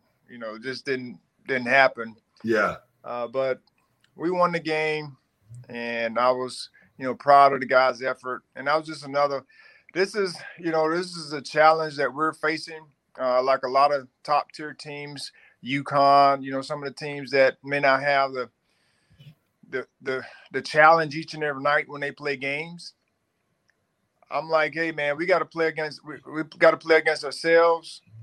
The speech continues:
Speaker 1: Uh, we gotta prepare like we're playing,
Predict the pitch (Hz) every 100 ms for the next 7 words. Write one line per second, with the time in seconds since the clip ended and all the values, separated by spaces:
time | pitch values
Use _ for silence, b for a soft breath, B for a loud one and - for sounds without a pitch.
0 | - - - 131 131 135 135 156 160 147
1 | - - 139 - - 165 170 170 165 _
2 | _ _ 139 143 151 147 - 165 165 170
3 | 160 151